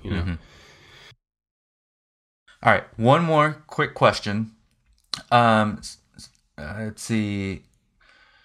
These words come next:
Speaker 2: Somebody asked, and I, and I can't find a tweet now, I'm sorry, but somebody asked if we saw the Peter Brown video where he talked about comparing your YouTube channel to other YouTube channels. And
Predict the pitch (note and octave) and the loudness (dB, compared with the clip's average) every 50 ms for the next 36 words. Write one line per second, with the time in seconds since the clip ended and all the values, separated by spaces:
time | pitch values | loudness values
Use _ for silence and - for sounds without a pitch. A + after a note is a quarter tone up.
0 | _ _ _ _ _ _ _ _ _ _ - - - F3+ F#3 F3 D3+ A2 G2+ E2 | _ _ _ _ _ _ _ _ _ _ -10 -4 0 2 4 4 4 4 2 2
1 | F#2 F#2+ G2 F#2+ - G2 G2 G2 - - G2+ G2+ - - A#2 A2 - A2 G#2+ G2+ | 2 0 0 0 -4 -6 -6 -6 -6 -6 -8 -8 -4 -4 -4 -2 0 0 0 0
2 | F#2 - A#2 A2+ A2 F#2 F#2 F2+ F2+ F#2 F2+ - - A#2 G#2+ - A2+ G2+ G2 G2+ | -2 -2 -4 -4 -2 -2 -2 -4 -2 -4 -6 -6 -8 -8 -6 -2 0 0 2 2
3 | G2 F#2 - - A#2+ - E3+ F3 F3 D3 C3 B2+ B2+ - B2 - - B2+ B2 - | 0 -2 -4 -4 -2 0 2 2 2 4 4 2 2 0 -4 -4 -2 -2 -2 0
4 | - B2+ A2 G#2+ A2 A2 G#2 G2 F#2+ A2+ A2 A2 A2 G#2+ G#2 G2+ G2 - - F3+ | 2 2 4 4 6 4 4 4 2 2 2 2 2 2 0 -2 -4 -4 -4 -2
5 | F3+ F3+ C#3+ C3+ C3 B2+ B2 A#2 G#2+ G#2 G2+ G#2 G#2 G2 F#2 G2 F#2+ G2 A2 A2+ | -2 0 2 4 4 4 4 4 2 0 0 2 0 0 0 0 -2 -2 -2 -2
6 | A#2 G#2+ G#2 - G#2 F2+ F#2+ F#2 F#2 - - G2 F2 - G2+ G2+ G2+ G2+ G2 G2 | -2 -4 -4 -4 -2 0 2 2 2 0 -4 -12 -10 -8 -6 -4 -4 -2 -4 -4
7 | G2 G2 - G#2+ G#2+ A2 A2 G#2+ G#2+ G#2+ - G#2 F2+ - - G2 F#2 F2 D2+ - | -4 -6 -6 -4 -4 -2 -2 -4 -4 -6 -6 -8 -8 -6 -6 -4 -4 -4 -4 -6
8 | - D2 C#2+ G2+ F#2+ G2 F#2+ F#2 F2 D#2+ - E2+ C#2 - - E2 C#2+ C2+ B1+ - | -8 -6 -6 -4 -4 -4 -4 -6 -8 -8 -10 -12 -12 -10 -10 -10 -10 -10 -10 -10
9 | - - B2 B2 C3 C3+ C3 | -4 0 0 2 2 2 0